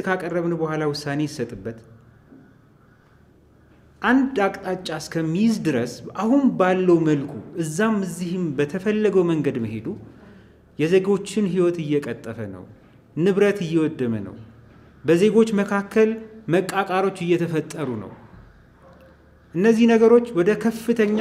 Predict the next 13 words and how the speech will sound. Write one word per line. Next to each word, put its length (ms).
የሰብአዊ 480
መብት 280
ጥሰት 360
ያድጉና 540
ያልተፈለገ 800
ነገር 260
ይደርሳል። 540
ስለዚህ 480
በአንዳች 460
መንገድ 400
ነገሩ 340
አቅጣጫ 480
እስኪሰጥ 440